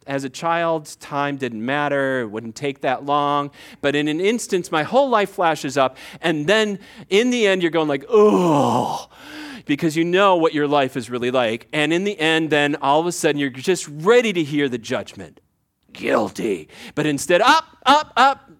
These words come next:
Jesus says, "Up, but I paid for all that. Never mind." <gasps> And then I got in, right? Guess what?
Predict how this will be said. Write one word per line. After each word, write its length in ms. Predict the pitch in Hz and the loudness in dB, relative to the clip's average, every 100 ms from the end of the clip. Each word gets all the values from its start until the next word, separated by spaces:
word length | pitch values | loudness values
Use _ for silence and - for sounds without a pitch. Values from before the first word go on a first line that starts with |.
| 131 | -8
Jesus 340 | 165 170 170 | -4 -4 -4
says, 220 | - 151 | -2 -2
"Up, 280 | 139 226 - | 0 -2 0
but 140 | 151 | 2
I 200 | 156 151 | 4 4
paid 340 | 139 - 156 147 | 2 0 -2 0
for 120 | 131 | 0
all 140 | 120 | 0
that. 240 | 117 117 120 | 2 -2 -2
Never 220 | 117 175 | -6 -4
mind." 480 | 143 113 113 117 - _ _ - | -2 -2 -2 -8 -14 _ _ -18
<gasps> 60 | - 247 226 175 - - - - - - - | -12 -8 -8 -12 -14 -12 -10 -12 -12 -16 -18
And 160 | 95 107 | -12 -6
then 120 | 113 | -4
I 80 | 110 | -4
got 240 | 101 92 | -6 -8
in, 180 | 87 76 - | -12 -18 -12
right? 340 | 107 135 175 _ _ _ _ - | -8 -8 -8 _ _ _ _ -2
Guess 260 | 160 165 | -2 0
what? 300 | 175 143 92 | 0 -2 -2